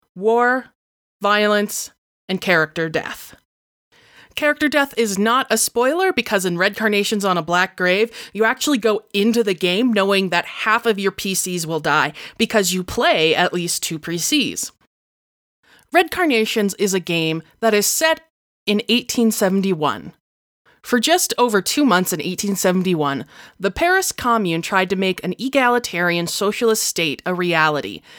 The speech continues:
despite disagreement within their walls and attacks from outside of it. This is the story of several communards,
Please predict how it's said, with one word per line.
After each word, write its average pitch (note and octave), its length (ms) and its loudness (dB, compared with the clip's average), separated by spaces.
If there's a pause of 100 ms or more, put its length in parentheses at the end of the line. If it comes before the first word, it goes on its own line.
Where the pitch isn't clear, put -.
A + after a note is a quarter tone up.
(140)
despite B3 420 0
disagreement G3+ 760 0
within F3+ 360 0
their F#3 160 0
walls D3+ 420 2
and E3 140 -2
attacks D3+ 400 -2
from D3 160 -6
outside E3 400 -2
of D3+ 100 -4
it. - 200 -10 (460)
This A#3 240 0
is C#4+ 140 -2
the C4 140 0
story F#3 420 2
of - 140 -2
several G3 400 0
communards, D#3 880 -2